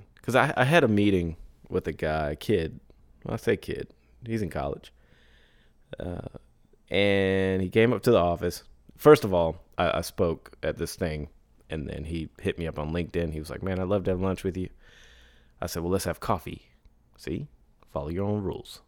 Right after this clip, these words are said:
So let's have coffee. And, uh, he came up to the office, and we had coffee. And I was like, "What, what do you wanna do?" Right?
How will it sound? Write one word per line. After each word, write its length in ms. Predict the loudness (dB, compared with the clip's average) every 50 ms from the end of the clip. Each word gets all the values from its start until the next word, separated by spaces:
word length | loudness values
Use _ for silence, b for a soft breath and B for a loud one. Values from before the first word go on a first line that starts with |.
| _ _ _ _ _ b b b b b b b b b b b b b
So 120 | -10 -6
let's 160 | -4 -4 -2 0
have 200 | -2 -2 -2 -2
coffee. 480 | 2 2 4 4 2 0 -2 -4 -4 -6 -12 _ _ _ _ _ -20 -20 -20 -20 _ _ _ -20 _ -8
And, 300 | -6 -6 -4 -4 -4 -4
uh, 440 | -2 -2 -2 -2 -4 -4 -6 -8 -12 -14 -20 -20 -20 _ _ _ _ _ _ -20 _ -12
he 80 | -12 -8
came 240 | -4 -2 -2 -2 -2
up 100 | -4 -6 -6
to 80 | -6
the 120 | -4 -4 -2
office, 440 | -2 -4 -4 -4 -6 -8 -8 -8
and 220 | -8 -8 -8 -8 -10 -10
we 100 | -10 -10
had 140 | -8 -8 -10
coffee. 480 | -10 -10 -8 -8 -8 -8 -8 -8 -6 -6
And 140 | -8 -8 -10 -14 B B B B B B B B B B
I 40 | B
was 80 | 2 2
like, 100 | 2 4
"What, 320 | 4 4 2 2 -2 -4
what 120 | -2 -2
do 60 | 0 0
you 80 | 0
wanna 180 | 0 0 0 0
do?" 280 | 0 0 -2 -2 -2 -8 -14 -20 -20 -20 -18 -8 -4
Right? 280 | -2 -2 -2 -2 -4